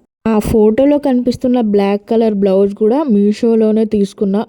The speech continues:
ఆన్లైన్లో తీసుకున్న బ్లౌజే అన్నమాట. చాలా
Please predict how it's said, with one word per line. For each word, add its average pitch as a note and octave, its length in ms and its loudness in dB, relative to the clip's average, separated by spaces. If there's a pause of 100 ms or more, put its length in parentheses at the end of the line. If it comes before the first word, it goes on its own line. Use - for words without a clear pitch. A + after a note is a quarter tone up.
ఆన్లైన్లో G#3+ 580 0
తీసుకున్న G3+ 580 -2
బ్లౌజే F#3+ 440 0
అన్నమాట. F#3+ 400 -4 (440)
చాలా G3+ 360 2